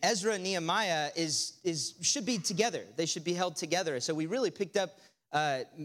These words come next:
mid, mid-sermon series, uh, when we preached through Nehemiah. So it's really gratifying for us to kinda go back and, and, uh, let me have a chance to,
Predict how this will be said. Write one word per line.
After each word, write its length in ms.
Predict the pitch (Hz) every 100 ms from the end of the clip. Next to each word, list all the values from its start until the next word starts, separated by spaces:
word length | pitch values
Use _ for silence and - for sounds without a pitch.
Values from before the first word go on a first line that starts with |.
| 156
mid, 320 | 156 233 170 - 151
mid-sermon 720 | 151 208 160 - 202 196 151
series, 580 | 160 135 117 113 - -
uh, 160 | 139 131
when 200 | 143 143
we 80 | 139
preached 300 | 156 143 -
through 300 | 147 147 151
Nehemiah. 440 | 151 143 143 156
So 100 | 120
it's 140 | 143 175
really 160 | 202
gratifying 500 | 147 156 156 147 131
for 120 | 123 135
us 120 | -
to 80 | 123
kinda 220 | 139 127
go 140 | 135
back 300 | 131 139 139
and, 160 | 123 113 - _ - -
and, 260 | 127 127 131 -
uh, 160 | 127 120
let 180 | 135
me 60 | 139
have 160 | 135 123
a 40 |
chance 300 | - 135 -
to, 120 | 135